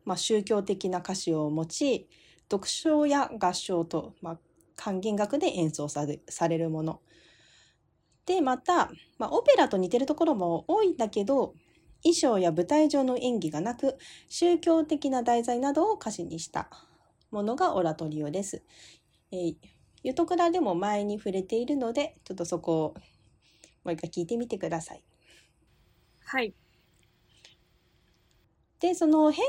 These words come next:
Speaker 1: ンデルが目をつけたのは、英語によるオラトリオです。これはどういうことっていうと、聖書の物語などを歌詞とした上で、オペラの要素を取り入れたヘンデル独自の創作になります。英語だからね。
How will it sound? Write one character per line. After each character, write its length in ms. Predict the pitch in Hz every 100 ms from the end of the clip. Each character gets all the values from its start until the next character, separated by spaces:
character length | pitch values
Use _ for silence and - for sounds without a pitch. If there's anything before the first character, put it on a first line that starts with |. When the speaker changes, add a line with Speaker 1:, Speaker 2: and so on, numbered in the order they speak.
| 587 349
Speaker 1:
ン 40 |
デ 140 | 202
ル 160 | 165 160
が 100 | 214
目 140 | 247
を 80 | 254
つ 120 | 196
け 100 | -
た 140 | - 156
の 140 | 165
は、 260 | 277 240 - _ _ _ _ _
英 260 | 262 359 359
語 100 | 349
に 140 | 330
よ 140 | 311 311
る 140 | 370 -
オ 80 | 170
ラ 120 | 156
ト 100 | 156
リ 120 | 147
オ 60 | 139
で 120 | 151
す。 160 | - - _ - _ _ _ _ _
こ 80 | -
れ 80 | 415
は 80 | 370
ど 120 | 320
う 60 | 285
い 40 |
う 40 |
こ 120 | 170 151
と 120 | 233
っ 80 | -
て 80 |
い 60 | 156
う 100 | 151 _
と、 320 | 277 254 - _ _ _ - _
聖 280 | - - 494
書 120 | 466
の 100 | 247
物 260 | 185 185 202
語 100 | 233 233 180 170 165
な 140 | 170 170
ど 260 | 208 262
を 60 | 185
歌 180 | - 214
詞 120 | -
と 100 | 180
し 80 | -
た 140 | 247
上 200 | 277 339
で、 320 | 277 285 - -
オ 80 | 359
ペ 140 | 453
ラ 140 | 403 233
の 100 | 202
要 180 | 233 247
素 180 | 214
を 80 | 175
取 240 | 170 202 226
り 40 |
入 120 | 233
れ 40 | 185
た 320 | 269 208 - _ _
ヘ 120 | - 453
ン 180 | 403 220
デ 120 | 180
ル 140 | 165
独 200 | 170 269
自 180 | 285 233
の 220 | 285 302
創 260 | - 175 160
作 380 | 165 165 - - _ _ _ - - _ _ _ -
に 100 | 302
な 120 | 220
り 100 | 156
ま 140 | 147
す。 140 | 160 -
英 160 | 190 175
語 120 | 180
だ 80 | 185
か 100 | 156
ら 140 | 165
ね。 180 | 185